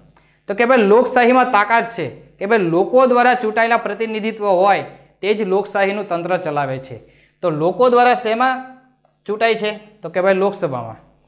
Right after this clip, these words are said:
વિધાનસભાના સભ્યો દ્વારા ચૂંટાય છે રાજ્યસભાના સભ્યો.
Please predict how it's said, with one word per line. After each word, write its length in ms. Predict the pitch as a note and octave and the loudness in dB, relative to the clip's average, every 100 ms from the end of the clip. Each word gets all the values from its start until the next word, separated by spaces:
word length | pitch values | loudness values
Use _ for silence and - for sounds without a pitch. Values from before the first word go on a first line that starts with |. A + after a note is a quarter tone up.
| _ _ _ _ | _ _ _ _
વિધાનસભાના 720 | C#3 E3+ B3 D#4 C#4+ B3+ C4+ C4+ | -4 2 2 4 4 4 2 2
સભ્યો 360 | B3 A3+ B3 | 0 2 2
દ્વારા 240 | A3+ A#3 A#3 | 2 2 2
ચૂંટાય 320 | G#3+ A3 G#3+ | -2 -2 -2
છે 160 | A3+ | -2
રાજ્યસભાના 720 | G3+ D#3+ E3 G#3+ G#3+ G3 G3+ F#3+ | -2 -2 0 -2 0 -2 0 0
સભ્યો. 400 | - C#3+ B2+ | -4 -8 -10